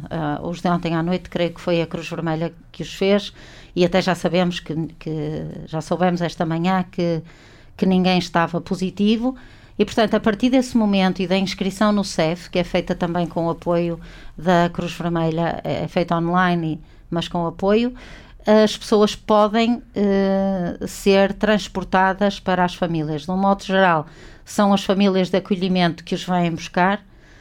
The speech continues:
eh, exceto situações fora de Braga. Há muitos casos para o Algarve. Neste último autocarro havia mais um. Há dois, dois agregados que vão para Manteigas e, e aí se, se é articulado, se os podem vir buscar, se há transportes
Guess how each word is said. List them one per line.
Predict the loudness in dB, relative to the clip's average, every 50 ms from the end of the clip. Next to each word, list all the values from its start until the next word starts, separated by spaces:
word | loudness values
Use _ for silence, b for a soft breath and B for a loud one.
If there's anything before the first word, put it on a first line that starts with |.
| b b b b b -2
eh, | 2 4 6 6 6
exceto | 4 2 0 0 2 4 4 2 0 -2 -2 -2 0 0 0 -2 -2 -4
situações | -2 0 0 0 0 0 0 0 0 0 0 0
fora | 0 2 4 4 4 4 2 0
de | -2 -2 -2 -2 0 0
Braga. | 0 0 0 0 2 0 0 -2
Há |
muitos | 0 0 0 0 0 0 -4 -6
casos | -2 0 2 2 0 0 -4 -10 -10
para | -6 -2 -2 0 0
o | 0 0
Algarve. | 0 0 0 2 0 0 0 -2 -4 -4
Neste | -4 -4 -4 -6 -8
último | -8 -6 -6 -6
autocarro | -6 -6 -6 -4 -2 -2 -2 -2 -4
havia | -6 -6 -4 -4
mais | -4 -4 -4 -4 -4
um. | -4 -4 -4 B B B B B B B B B -2
Há | 0 0
dois, | 0 2 2 2 2 0 -2 -8
dois | -6 -2 -2 0 0 0
agregados | -2 -2 -2 -2 0 0 2 0 0 -2 -6
que | -12 -10
vão | -6 -4 -4 -2
para | -2 -2 -2 -2
Manteigas | -2 0 -2 0 2 2 2 2 2 0 -2 -2 -4 B B B B B B B B B -8 -2
e, | 0 2 4 4 4 4 4 4 4 4 2 2 0 -2 -8 -14 -20 -16 -10
e | -6 0 2 4
aí | 4 4 2 2 0 -2
se, | -2 -6 -12 -12 -2
se | 2 4
é | 6 6 6
articulado, | 4 2 -2 -6 -2 2 4 4 4 2 0
se | -4 -6 -6
os | -6 -2
podem | 0 2 2 2 2 -2
vir | -2 -4 -4 -4
buscar, | -6 -4 0 2 2 2 0
se | 0 0 2
há | 2 2
transportes | 2 0 -2 -4 -4 -2 0 0 0 0 -2 -6 -16 -16 B